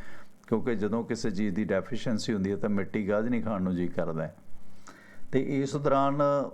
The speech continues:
ਉਹ ਗਾਜਨੀ ਦੇ ਨਾਲ ਲੇਪ ਕੀਤਾ ਗਿਆ ਸੀ ਤਾਜ ਮਹਿਲ ਦਾ।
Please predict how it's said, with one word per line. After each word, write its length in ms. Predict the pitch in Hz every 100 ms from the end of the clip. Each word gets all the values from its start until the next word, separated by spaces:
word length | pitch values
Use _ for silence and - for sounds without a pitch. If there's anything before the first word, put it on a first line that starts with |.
| -
ਉਹ 360 | 135 151 151 104
ਗਾਜਨੀ 460 | 110 127 151 165 160
ਦੇ 140 | 143
ਨਾਲ 300 | 131 127 120
ਲੇਪ 340 | 101 101 113 -
ਕੀਤਾ 320 | 107 98 98
ਗਿਆ 160 | 95 95
ਸੀ 160 | -
ਤਾਜ 300 | - 98 90
ਮਹਿਲ 280 | 87 90 87
ਦਾ। 200 | 92 104